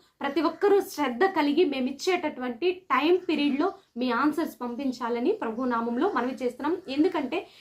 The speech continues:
ఈ బైబిల్ క్విజ్ని ఎందుకు కండక్ట్ చేస్తున్నామంటే స్వతంత్ర దినోత్సవం సందర్భంగా మీ అందరినీ మరలా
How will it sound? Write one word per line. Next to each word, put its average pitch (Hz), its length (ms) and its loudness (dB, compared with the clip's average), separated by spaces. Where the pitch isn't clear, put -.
ఈ 285 100 2
బైబిల్ 285 340 4
క్విజ్ని 294 300 0
ఎందుకు 269 200 -2
కండక్ట్ 254 380 -6
చేస్తున్నామంటే 247 640 -4
స్వతంత్ర 320 560 0
దినోత్సవం 285 540 0
సందర్భంగా 254 760 0
మీ 262 80 -4
అందరినీ 359 800 6
మరలా 262 440 2